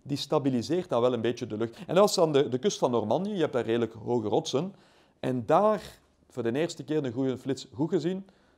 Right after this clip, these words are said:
En natuurlijk wanneer ik geen fototoestel mee had. Sindsdien heb ik mij voorgenomen altijd een fototoestel op zak. Ja, tegenwoordig is dat gemakkelijk, dat heet een gsm, hè. Ehm, maar dus, hoe moet je dat uitleggen? Eh,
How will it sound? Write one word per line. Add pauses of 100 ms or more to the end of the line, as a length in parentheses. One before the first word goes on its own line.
(200)
En
natuurlijk
wanneer
ik
geen
fototoestel
mee
had. (240)
Sindsdien
heb
ik
mij
voorgenomen
altijd
een
fototoestel
op
zak. (380)
Ja,
tegenwoordig
is
dat
gemakkelijk,
dat
heet
een
gsm,
hè. (440)
Ehm, (300)
maar
dus, (1500)
hoe
moet
je
dat
uitleggen? (1120)
Eh,